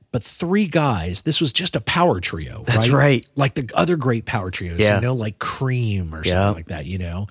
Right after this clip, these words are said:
Speaker 2: That's right.
Speaker 1: That, that, um, you know, just three guys could make this much sound together.
Speaker 2: Right.
Speaker 1: And in doing that, also stay friends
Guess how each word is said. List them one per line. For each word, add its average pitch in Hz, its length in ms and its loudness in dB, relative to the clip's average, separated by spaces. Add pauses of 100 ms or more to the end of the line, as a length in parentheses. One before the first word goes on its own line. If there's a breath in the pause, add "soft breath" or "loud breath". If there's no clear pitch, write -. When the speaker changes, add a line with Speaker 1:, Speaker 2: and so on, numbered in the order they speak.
(120)
Speaker 2:
That's 101 200 -2
right. 113 440 4
Speaker 1:
That, 117 360 2 (400 soft breath)
that, 123 60 4
um, 101 440 0 (500)
you 120 100 0
know, 113 80 4
just - 380 -2
three 165 200 0
guys 117 440 0
could 98 220 -4
make 107 320 2
this 120 320 2
much 107 520 0 (380)
sound 82 760 0 (300)
together. 95 600 -2 (280)
Speaker 2:
Right. 90 320 -2 (540)
Speaker 1:
And 127 380 4 (280)
in 143 220 4
doing 143 340 4
that, 92 380 0 (440 soft breath)
also 104 840 4 (340)
stay - 400 2
friends 87 960 -4